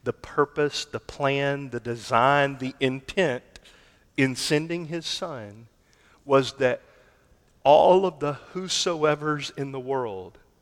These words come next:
who would rest all their hope upon this one, his son,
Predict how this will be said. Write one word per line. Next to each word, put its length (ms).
who 140
would 320
rest 460
all 240
their 240
hope 580
upon 560
this 320
one, 380
his 340
son, 600